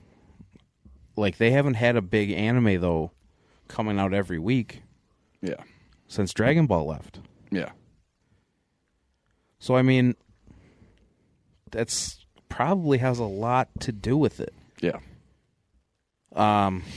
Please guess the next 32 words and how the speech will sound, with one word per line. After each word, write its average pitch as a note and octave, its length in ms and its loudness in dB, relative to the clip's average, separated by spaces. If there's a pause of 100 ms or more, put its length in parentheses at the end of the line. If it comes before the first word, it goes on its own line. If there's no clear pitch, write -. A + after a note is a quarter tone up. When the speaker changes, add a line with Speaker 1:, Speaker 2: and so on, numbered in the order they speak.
(840)
Speaker 1:
honestly, C#3+ 480 -2
the A#2 200 -2
pr-, D3+ 200 -6
that D3 180 0
number's D#3+ 380 0
probably C#3 340 0
only C3+ 320 2
as B2+ 120 -2
high A2+ 300 0
as A2+ 220 -2
it F#2+ 100 -4
is B2 340 -2 (320)
because B2+ 400 2
they C3 120 4
had C#3+ 280 4
Rick B2 200 -2
and F2+ 100 -6
Morty F2 260 -2
last D2 360 -6
year. D2+ 180 -6 (420)
Speaker 2:
Mm-hmm. G#2 320 0 (340)
Speaker 1:
Rick G#2 140 -4
and A#2+ 120 0
Morty B2+ 260 4
came A#2+ 260 2
out A2+ 160 0
season G#2+ 280 -8
five, A2 680 0
I D3 80 0
think E3 240 -4
it F3 100 2
is. G3 300 0